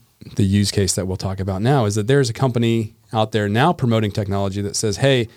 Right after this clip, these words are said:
not only can we target shows that attract the type of people that you, your product is a good fit for, but we can actually target beyond that." So we can target, we can have hundreds of shows. And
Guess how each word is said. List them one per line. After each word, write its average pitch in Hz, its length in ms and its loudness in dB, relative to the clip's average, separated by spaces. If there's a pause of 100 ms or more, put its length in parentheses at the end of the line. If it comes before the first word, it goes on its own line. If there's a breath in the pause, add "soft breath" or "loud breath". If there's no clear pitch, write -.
(320 loud breath)
not 156 200 2
only 143 200 2
can 131 120 -2
we 117 80 2
target 110 360 0
shows 117 760 0 (360)
that 104 280 0
attract 113 520 0
the 110 80 0
type 117 220 0
of 104 80 -4
people 117 260 0
that 107 160 -2
you, 110 500 0 (400)
your 117 140 2
product 110 280 2
is 107 140 0
a - 20 -2
good 104 160 0
fit - 220 -2
for, 175 300 0 (340 loud breath)
but 120 100 2
we 110 100 2
can 104 120 -2
actually 113 500 0 (180)
target 107 340 0
beyond 104 440 0
that." 85 140 -6
So - 140 -4
we 101 100 -2
can 104 140 0
target, 107 420 0 (260 loud breath)
we 120 80 -2
can 113 120 2
have 110 100 2
hundreds 151 520 2
of 92 100 -4
shows. 92 520 -4 (360 loud breath)
And 101 400 0